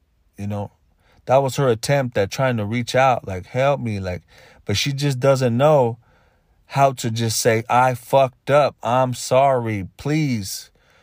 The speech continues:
She doesn't know how to say that. Um, so I, I screenshotted that shit. I told her, I said, "Hey, um, I have the message in my photos. I don't wanna look for it right now." But I just told her, I said, "Hey,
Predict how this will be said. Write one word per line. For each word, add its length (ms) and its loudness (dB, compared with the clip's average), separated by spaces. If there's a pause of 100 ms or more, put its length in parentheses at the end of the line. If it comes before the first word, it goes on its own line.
(120)
She 220 -6
doesn't 320 2
know 140 4
how 140 4
to 100 -4
say 280 -2
that. 360 -4 (1400)
Um, 440 2 (720)
so 480 2 (600)
I, 240 4
I 100 4
screenshotted 760 2
that 180 4
shit. 420 0 (340)
I 140 -2
told 300 4
her, 120 4
I 100 4
said, 260 -2
"Hey, 560 -2 (120)
um, 360 -6 (480)
I 80 -4
have 200 2
the 80 -4
message 380 0
in 100 -4
my 140 -4
photos. 420 0
I 100 -4
don't 180 0
wanna 300 -8 (420)
look 180 -4
for 260 -2
it 40 -4
right 220 -4
now." 200 -6
But 160 -6
I 120 -2
just 200 -10
told 200 -4
her, 60 -2
I 100 -2
said, 220 -6
"Hey, 320 -4